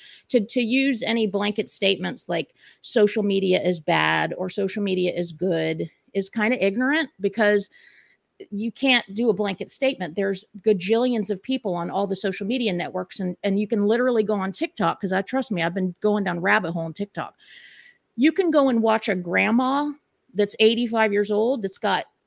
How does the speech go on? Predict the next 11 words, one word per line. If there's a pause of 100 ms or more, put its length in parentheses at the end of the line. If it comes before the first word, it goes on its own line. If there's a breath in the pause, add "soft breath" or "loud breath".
(200)
twenty
thousand
live
followers
watching
her
make
a
homemade
apple
pie,